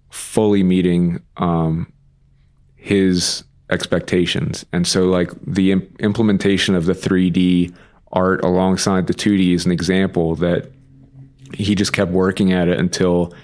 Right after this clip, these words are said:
it all mixed together and looked seamless. And that's part of why it holds up.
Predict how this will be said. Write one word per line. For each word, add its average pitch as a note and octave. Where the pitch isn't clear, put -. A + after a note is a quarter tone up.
it F#2+
all F#2+
mixed G2+
together F2+
and E2+
looked F2
seamless. E2+
And -
that's F2
part G#2
of F#2+
why E2+
it D#2+
holds F2
up. F2+